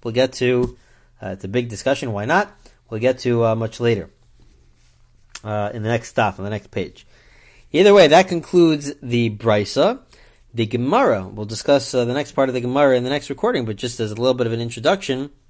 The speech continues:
the Gemara will discuss, uh, basically why is it that, the, number one, why is it that they can't have sexual relations during these fourteen days,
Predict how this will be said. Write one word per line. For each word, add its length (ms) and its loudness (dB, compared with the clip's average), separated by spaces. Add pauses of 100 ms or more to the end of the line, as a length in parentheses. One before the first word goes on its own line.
(500)
the 120 -6
Gemara 300 2
will 180 2
discuss, 600 2 (1500)
uh, 140 -2
basically 500 2
why 300 4
is 220 2
it 140 -2
that, 280 -4
the, 360 -10
number 220 -4
one, 320 0
why 140 4
is 120 0
it 260 -14
that 220 -6
they 80 -6
can't 240 -6
have 140 -4
sexual 380 -2
relations 520 -2
during 220 -2
these 140 -10
fourteen 360 -4
days, 420 2